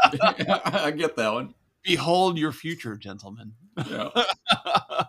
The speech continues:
Speaker 1: There we go.
Speaker 2: And so, uh, today we're talking about a topic called Dimes for Dollars, and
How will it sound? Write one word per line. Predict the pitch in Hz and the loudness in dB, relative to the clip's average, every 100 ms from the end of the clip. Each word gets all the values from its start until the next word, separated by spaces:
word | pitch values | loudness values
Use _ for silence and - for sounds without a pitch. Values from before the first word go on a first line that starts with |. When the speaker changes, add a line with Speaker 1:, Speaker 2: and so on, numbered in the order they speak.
| - - - | -6 -18 -12
Speaker 1:
There | - 101 | -6 -4
we | 120 | -4
go. | 127 135 127 _ _ _ _ _ _ | -4 -4 -8 _ _ _ _ _ _
Speaker 2:
And | 196 220 196 | -4 -4 4
so, | 240 233 226 208 | 6 8 6 4
uh, | 196 170 165 165 156 | 4 6 8 8 4
today | 170 160 220 | 0 0 2
we're | 277 262 | 0 -4
talking | - 185 175 175 170 | 4 4 4 0 -2
about | 165 151 156 | -2 0 0
a | |
topic | 131 156 151 151 113 | 2 2 4 0 -2
called | 139 120 | -2 0
Dimes | 123 127 139 | 2 2 2
for | 123 127 | -6 -4
Dollars, | 110 120 123 107 113 - | 2 2 2 0 -4 -8
and | - 123 120 117 113 | -8 -6 -4 -4 -8